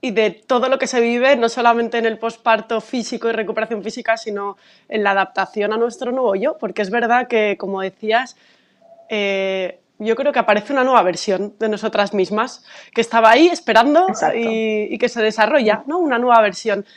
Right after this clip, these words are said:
Speaker 1: ni mejor ni peor, pero, pero ya no somos, ya no somos iguales porque nuestra vida ya, ya no es igual. La verdad que, bueno, yo también he aprendido y estoy aprendiendo mucho cada día de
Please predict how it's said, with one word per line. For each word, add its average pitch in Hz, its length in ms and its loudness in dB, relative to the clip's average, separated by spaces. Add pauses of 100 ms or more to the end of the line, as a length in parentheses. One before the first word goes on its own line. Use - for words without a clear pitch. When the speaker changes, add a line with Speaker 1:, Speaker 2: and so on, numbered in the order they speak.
(140)
Speaker 1:
ni 254 100 -4
mejor 262 340 0
ni 311 120 6
peor, 277 420 4
pero, 226 640 -2 (120)
pero 220 160 -6
ya 233 140 -4
no 254 100 -8
somos, 208 640 -10
ya 240 120 -4
no 269 80 -6
somos 240 240 -12
iguales 240 320 -4
porque 214 240 -10
nuestra 202 280 -4
vida 208 220 -2
ya, 202 320 0 (520)
ya 247 180 4
no 262 100 2
es - 120 -4
igual. 190 380 0 (320)
La 233 160 2
verdad 226 340 2
que, 240 680 0 (120)
bueno, 220 240 -2
yo 233 140 -4
también 294 220 2
he 233 40 4
aprendido 220 460 0
y 220 60 2
estoy 226 180 2
aprendiendo 226 420 4
mucho 247 340 -2
cada 220 280 4
día 233 320 0
de 208 560 -6